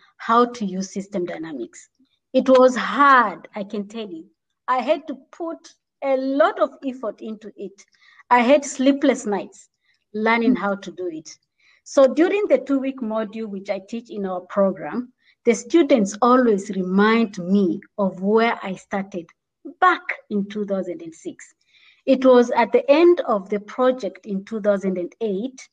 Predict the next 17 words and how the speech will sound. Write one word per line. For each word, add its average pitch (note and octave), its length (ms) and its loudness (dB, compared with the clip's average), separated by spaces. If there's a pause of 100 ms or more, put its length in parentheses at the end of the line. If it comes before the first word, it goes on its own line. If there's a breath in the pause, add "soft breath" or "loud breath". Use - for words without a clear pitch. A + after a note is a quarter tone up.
(560 soft breath)
that A3+ 320 0
I G#3+ 220 -2
had B3+ 800 2
a G3+ 80 -6
shift - 600 -4
in G3+ 160 -6
awareness F#3+ 640 -4 (420)
of G#3 140 2
how E4+ 380 0
powerful B3 680 2 (400)
system C4 380 0
dynamics G#3 640 -4
is F3+ 360 -8 (360)
in A3 140 -2
empowering D4+ 880 2
you G#3 400 -4 (400)
to A3 120 -4